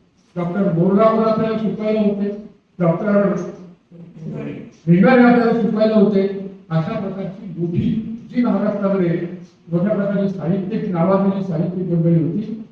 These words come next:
या लोकांना सिलेक्ट करून ज्ञानदानाचं काम करण्याची भूमिका देखील त्या काळामध्ये संबंधितांनी पवार साहेबांनी आणि त्यांच्या सगळ्या साथीदारांनी त्या काळामध्ये घेतलेली होती आणि म्हणून त्यांच्या ज्ञानाच्या दृष्टिकोनातनं ही माणसं होती.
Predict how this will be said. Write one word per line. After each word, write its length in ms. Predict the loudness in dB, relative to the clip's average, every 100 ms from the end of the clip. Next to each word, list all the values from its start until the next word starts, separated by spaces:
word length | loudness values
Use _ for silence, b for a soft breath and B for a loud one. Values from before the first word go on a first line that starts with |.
| -2
या 160 | 2 4
लोकांना 400 | 2 2 0 0
सिलेक्ट 400 | 2 4 4 4
करून 420 | 6 6 4 2 -6 -4
ज्ञानदानाचं 680 | 0 0 0 0 0 0 0
काम 300 | 2 0 0
करण्याची 280 | 0 2 2 2
भूमिका 260 | 2 2
देखील 380 | 2 0 -2 -4
त्या 100 | -6
काळामध्ये 540 | -6 -4 -4 -4 -6 -6 -12 -14
संबंधितांनी 680 | -8 -4 -4 -4 0 2 2 2 -4 -8 0
पवार 260 | 2 2
साहेबांनी 340 | 2 2 2 2
आणि 140 | 0
त्यांच्या 240 | -2 -4
सगळ्या 260 | -6 -6 -8
साथीदारांनी 600 | -8 -12 -10 -8 -8 -10
त्या 80 | -10
काळामध्ये 460 | -12 -12 -10 -10 -10
घेतलेली 460 | -12 -14 -12 -8
होती 360 | -6 -4 -4 -6 -14 _
आणि 160 | 2 4
म्हणून 420 | 6 6 4 2 -6 -2
त्यांच्या 300 | 0 0 -2
ज्ञानाच्या 540 | -4 -6 -6 -6 -10
दृष्टिकोनातनं 840 | -10 -10 -12 -12 -8 -8 -6 -2
ही 160 | -2 0
माणसं 280 | 0 -2 -4
होती. 300 | -8 -12